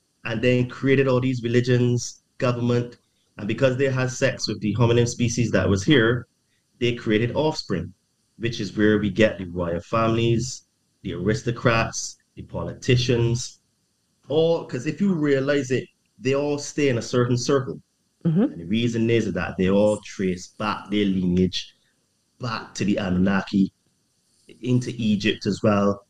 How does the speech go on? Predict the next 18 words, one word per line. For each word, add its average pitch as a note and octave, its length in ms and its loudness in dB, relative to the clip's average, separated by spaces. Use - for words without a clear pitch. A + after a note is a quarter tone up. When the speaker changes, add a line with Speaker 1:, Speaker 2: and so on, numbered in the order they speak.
Speaker 1:
back G2+ 220 -8
to G2+ 100 -4
Rome. G#2 540 2
All C3+ 200 0
of B2 140 0
it A#2+ 120 0
is F#2+ 180 -6
one G#2 280 2
lineage, G2 600 0
but F#2+ 240 -8
this A#2 120 -4
is G2 100 -8
why A2 140 2
the F#2+ 80 -2
families G#2 500 0
are E2+ 100 -6
so G2 240 2
small. A2+ 500 0